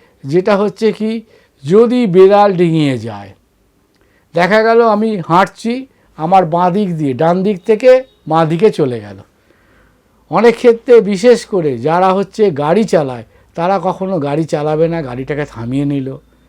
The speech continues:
এখানে একটা বিজ্ঞানগত ব্যাপার আছে, বেড়াল কিন্তু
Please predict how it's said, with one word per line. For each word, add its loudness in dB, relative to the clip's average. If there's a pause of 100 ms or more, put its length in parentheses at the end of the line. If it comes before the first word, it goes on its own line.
(120)
এখানে 0
একটা 0
বিজ্ঞানগত 0
ব্যাপার 0
আছে, -2 (380)
বেড়াল 2
কিন্তু -4